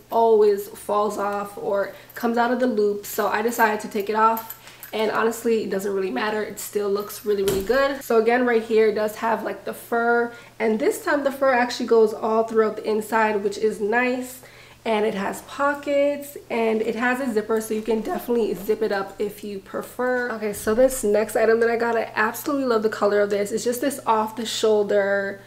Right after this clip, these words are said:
um, red. I guess it's, like, a red corally type color. Oh my gosh, this color is bomb dot com, especially on brown skin, dark skin, whatever. It just really makes your melanin pop.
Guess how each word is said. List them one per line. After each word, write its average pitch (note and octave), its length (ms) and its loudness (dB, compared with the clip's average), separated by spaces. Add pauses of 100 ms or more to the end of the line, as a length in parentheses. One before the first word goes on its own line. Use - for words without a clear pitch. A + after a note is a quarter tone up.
(280)
um, F#3+ 600 -2
red. C4 480 2
I B3 120 0
guess D#4 200 -4
it's, - 100 -4
like, F4 140 -4
a C4 40 0
red G3+ 420 4
corally G#3+ 640 2
type G#3 280 -4
color. A3+ 540 0 (540)
Oh A#3+ 80 6
my A#3 100 6
gosh, F#3+ 220 0
this G#3+ 120 -4
color A3+ 240 2
is F#3 240 0
bomb G#3+ 540 -10 (160)
dot - 420 -8 (100)
com, C4 400 0
especially A3+ 540 -2
on F#3+ 200 0
brown F#3 300 2
skin, B3+ 580 4
dark G#3 280 0
skin, A3 360 2
whatever. G#3 520 4 (260)
It G#3+ 60 2
just G#3+ 160 2
really A3 360 6
makes G3+ 280 -4
your G3 80 4
melanin F#3+ 460 0
pop. A#3+ 520 0